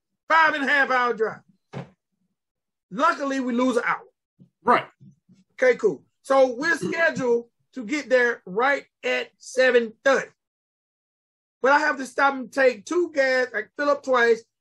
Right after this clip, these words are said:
Speaker 1: and I gotta take two boo-boo breaks.
Speaker 2: Right.
Speaker 1: So that added time. So
Speaker 2: <laughs>
Speaker 1: it, I, probably an hour into the drive, I realized that I don't know what to do when I get there.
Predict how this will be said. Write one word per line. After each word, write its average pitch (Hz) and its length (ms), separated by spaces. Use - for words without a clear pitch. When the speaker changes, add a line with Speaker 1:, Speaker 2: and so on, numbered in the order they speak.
Speaker 1:
and 277 180
I 269 60
gotta 254 180
take 240 260
two 254 160
boo-boo 214 300
breaks. 170 400
Speaker 2:
Right. 143 420
Speaker 1:
So 240 200
that 254 160
added 226 300
time. 180 200
So 285 460
Speaker 2:
<laughs> - 0
Speaker 1:
it, 269 420
I, 254 80
probably 320 400
an 262 160
hour 311 300
into 285 200
the 277 100
drive, 247 300
I 233 60
realized 214 600
that 196 120
I 208 580
don't 220 360
know 170 200
what 175 320
to 247 140
do 254 640
when 233 160
I 277 120
get 320 380
there. - 300